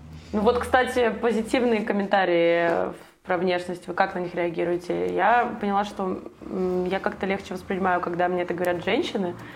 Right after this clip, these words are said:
но когда мужчины, там может произойти некий кринж, потому что,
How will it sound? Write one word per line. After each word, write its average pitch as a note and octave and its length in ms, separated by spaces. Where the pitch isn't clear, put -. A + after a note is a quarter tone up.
но G3 80
когда G3 300
мужчины, A#3 420
там G3+ 180
может G#3+ 220
произойти G3+ 440
некий G3+ 260
кринж, F3+ 520
потому G3 300
что, F3+ 1000